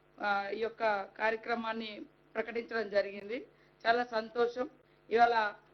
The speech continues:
మనం ఊర్లలో కాలినడక మీద మరి, ఆ, చెరువుల గట్ల కాడ చేసుకుంటాం, కానీ ఫ్లైట్లలో ఉండేటోళ్ళు కూడా మన బతుకమ్మ ఫెస్టివల్ గురించి తెలుసుకునేటువంటి విధంగా ఈరోజు ఈ బుక్లో కూడా, ఇండిగో బుక్లో కూడా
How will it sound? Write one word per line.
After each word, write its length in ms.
మనం 260
ఊర్లలో 460
కాలినడక 600
మీద 300
మరి, 460
ఆ, 220
చెరువుల 220
గట్ల 320
కాడ 200
చేసుకుంటాం, 560
కానీ 480
ఫ్లైట్లలో 540
ఉండేటోళ్ళు 420
కూడా 140
మన 180
బతుకమ్మ 640
ఫెస్టివల్ 480
గురించి 380
తెలుసుకునేటువంటి 1080
విధంగా 680
ఈరోజు 340
ఈ 120
బుక్లో 380
కూడా, 140
ఇండిగో 360
బుక్లో 400
కూడా 400